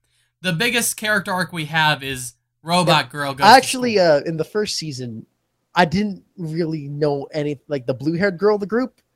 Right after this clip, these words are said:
Speaker 2: I don't know if she got that much screen time at all. She wasn't funny, she wasn't even really a character.
Speaker 1: You know, most of,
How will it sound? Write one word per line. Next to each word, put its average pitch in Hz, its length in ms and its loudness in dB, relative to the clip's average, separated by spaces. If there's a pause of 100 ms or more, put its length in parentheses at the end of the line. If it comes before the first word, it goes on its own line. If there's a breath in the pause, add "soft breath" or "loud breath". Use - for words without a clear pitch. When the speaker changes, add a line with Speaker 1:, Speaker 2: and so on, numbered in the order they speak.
(180)
Speaker 2:
I 180 100 4
don't 202 280 -2
know 196 140 -2
if 180 80 -6
she - 120 -12
got 165 180 -4
that 202 160 -2
much 147 160 -6
screen 151 300 -8
time 143 200 -6
at 113 140 -2
all. 123 340 -4 (200)
She - 180 -8
wasn't 170 380 -2
funny, 160 300 -6
she 147 120 -10
wasn't 160 240 -2
even 143 380 -6
really 143 200 -4
a 117 60 -4
character. 123 680 -4 (3000 loud breath)
Speaker 1:
You 185 160 -2
know, 156 220 2
most 240 420 -2
of, 202 320 -6